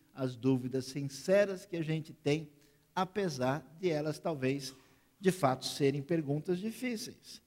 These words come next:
E assim, o que que acontece? Em vez do sábio, em vez do religioso, em vez da pessoa importante, aparece a mulher pecadora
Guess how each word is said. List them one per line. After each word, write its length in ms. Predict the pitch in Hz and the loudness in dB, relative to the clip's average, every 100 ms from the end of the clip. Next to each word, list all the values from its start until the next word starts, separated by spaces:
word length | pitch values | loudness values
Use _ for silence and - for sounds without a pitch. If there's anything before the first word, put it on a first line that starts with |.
| _ _ - | _ _ 2
E 100 | 156 | 2
assim, 480 | 151 - 143 151 - - _ _ | 4 2 0 -2 -6 -20 _ _
o 20 | |
que 140 | 185 175 | 2 2
que 100 | 147 | 2
acontece? 680 | - 127 - 107 - - - 120 | 0 0 0 -2 -2 -12 -12 -6
Em 100 | 117 | 2
vez 240 | 135 131 | 4 2
do 120 | 135 | 0
sábio, 680 | - - 139 135 127 131 127 - - | -6 -4 -2 -2 -4 -4 -4 -8 -14
em 120 | 127 123 | -6 0
vez 240 | 127 120 | 2 2
do 100 | 123 | 0
religioso, 880 | 123 123 131 117 131 127 131 - - _ - | -2 -2 -4 0 0 2 0 -4 -18 _ -8
em 80 | 135 | -2
vez 220 | 123 131 | 4 4
da 100 | 127 | 4
pessoa 400 | - 127 - 131 | 0 -2 -2 -4
importante, 800 | 127 131 127 120 143 160 - - _ _ - | -2 0 -2 0 0 0 -6 -16 _ _ -2
aparece 640 | 147 - 180 160 160 185 | 0 2 2 2 0 -2
a 40 | |
mulher 360 | - 208 220 220 | 2 8 8 6
pecadora 800 | 214 214 208 - 214 220 120 | 0 2 2 6 6 6 2